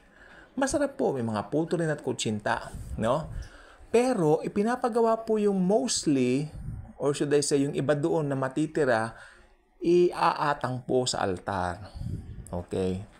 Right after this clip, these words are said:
Again, sasabihin ko, hindi pa po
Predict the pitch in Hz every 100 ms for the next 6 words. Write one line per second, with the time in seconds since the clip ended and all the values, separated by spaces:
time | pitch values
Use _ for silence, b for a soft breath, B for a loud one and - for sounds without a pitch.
0 | - - - 110 98 127 143 131 117 107
1 | 110 120 120 104 101 - B B B B
2 | _ 139 135 139 131 - 131 131